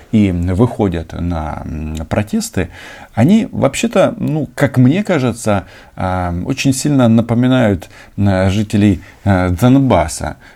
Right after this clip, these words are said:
которым тоже промыли мозги и которые, да, ну, ради российских пенсий, ради российских благ, а, разрушили ту систему, которая была. И сейчас они живут, а, при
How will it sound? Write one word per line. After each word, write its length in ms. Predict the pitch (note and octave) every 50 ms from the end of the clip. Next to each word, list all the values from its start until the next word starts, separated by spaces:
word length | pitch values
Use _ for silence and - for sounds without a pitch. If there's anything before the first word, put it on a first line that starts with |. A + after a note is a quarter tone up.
| _
которым 420 | - - F2+ - G#2+ G2+ G#2 G#2 G#2
тоже 420 | G#2 B2+ G2+ F2 D#2 D#2 D2+ D2 - - - - _
промыли 640 | - A#2 A2+ G#2+ G#2 F#2+ F2 E2+ D#2 D2 - - - -
мозги 580 | - F#2+ G2 F#2+ F2 F#2 G2 B2 C3+ C#3+ C3+ - - - _ _ _ -
и 420 | G#2 F#2+ F#2 F2+ F2 D#2+ D#2+ - - -
которые, 560 | - F2+ - - F#2+ F#2 F#2 F2+ F2 E2 D#2+ - - - - -
да, 460 | - F#2+ F2+ F2 F#2+ E2+ C#2+ - - - -
ну, 360 | - F#2 G#2 G2+ F#2+ E2+ - -
ради 280 | - - G2+ F#2 E2+ F2
российских 680 | E2+ E2+ G2 G#2 - - G2+ - - - F#2+ - -
пенсий, 480 | - C3+ D3 D#3 D3 - - G#2 F#2 - E2+ F2
ради 240 | F2 F#2 G2+ F#2 F2
российских 680 | E2+ E2+ F2+ E2+ - G2+ F#2+ - - - F#2+ E2 F2
благ, 420 | F2 D#2+ F#2+ A#2 C3+ D3 - - - - - - - -
а, 240 | - G2+ F#2+ E2 - -
разрушили 720 | - A#2+ A2+ G2+ A2+ A2+ A#2 G#2 - - G2 F2 F2 E2+
ту 180 | - - G#2
систему, 540 | - - - F#2+ - - - - F#3+ F3 D3+
которая 520 | - - - - - E3+ F3 F#3 F3+ F3+
была. 440 | F3 D#3+ E3+ E3+ D#3+ D3 C#3 C#3 C3+ - - - - -
И 80 | F3+ C3+
сейчас 380 | - C#3 B2+ - A2 G2 - F#2+
они 220 | F#2 F#2 F2+ F2 E2+ E2+ F#2+ A2
живут, 400 | G2+ E2+ F#2 F2 G#2+ D3+ F3+ F3 - - - - - -
а, 280 | - G#2+ F#2+ F2 E2+ - -
при 300 | A2+ G#2 F#2 F2+ F2